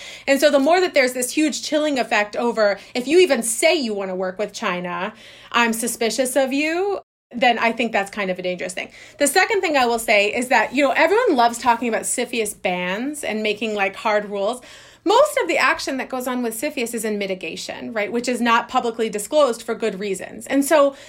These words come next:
there are things short of saying, "We're not gonna work with Chinese firms," or, "This firm isn't allowed to invest in the United States." Instead saying, "Okay, there has to be American ownership over this set of data or over this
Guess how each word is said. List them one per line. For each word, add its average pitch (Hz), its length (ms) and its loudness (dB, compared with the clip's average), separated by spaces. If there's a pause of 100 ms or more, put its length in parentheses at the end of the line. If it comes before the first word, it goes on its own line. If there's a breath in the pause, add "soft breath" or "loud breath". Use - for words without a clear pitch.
(120 loud breath)
there 381 300 4
are 311 40 6
things 370 380 0
short 349 460 2
of 240 160 0
saying, 247 580 2
"We're 233 100 0
not 247 220 2
gonna 254 160 -2
work 233 220 -2
with 226 100 -4
Chinese 214 380 -4
firms," 214 280 -4
or, 214 60 0
"This 240 220 -4
firm 247 200 -2
isn't 220 260 -4
allowed 220 480 2
to 220 100 -6
invest 202 320 -4
in 208 60 -6
the 196 40 -8
United 180 220 -6
States." 185 360 -8 (360 soft breath)
Instead 269 420 2
saying, 226 500 2
"Okay, 240 280 -2
there 233 140 2
has 240 180 -2
to 262 80 -2
be 226 120 0
American 233 460 2
ownership 226 460 -4
over 208 180 -2
this 220 180 -4
set 214 200 0
of 190 120 -4
data 180 420 -4
or 208 200 0
over 196 280 0
this 220 300 -4